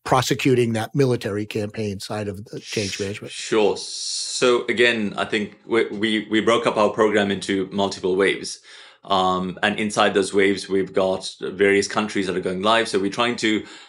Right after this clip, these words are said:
Speaker 2: parallelize certain activities. We're also trying to do things slightly different. So we're bringing in,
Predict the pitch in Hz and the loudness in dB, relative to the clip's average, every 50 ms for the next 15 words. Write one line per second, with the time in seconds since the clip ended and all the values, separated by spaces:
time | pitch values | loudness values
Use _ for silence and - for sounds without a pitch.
0 | _ - - 113 117 110 110 110 110 107 107 - 113 104 104 - 98 92 92 - | _ -2 2 4 4 6 6 6 4 4 2 2 0 0 0 0 -4 -4 -2 0
1 | 127 123 120 120 - 117 110 104 98 - - _ _ _ _ _ _ - - - | 2 2 2 2 0 0 -2 -2 -4 -6 -12 _ _ _ _ _ _ -20 -20 -16
2 | _ - 113 127 131 135 135 127 110 120 123 123 110 120 104 117 117 117 117 120 | _ 4 6 6 6 6 4 2 2 2 2 2 2 2 0 2 2 2 2 0
3 | 110 107 - - 113 107 107 - 107 98 110 107 - 107 98 - - 101 101 101 | 0 0 -2 0 0 2 2 2 0 0 0 -2 -4 -6 -6 -2 -2 0 0 2
4 | 98 113 117 117 113 113 110 107 104 104 101 90 - | 2 2 2 2 0 0 0 2 2 0 0 -2 -6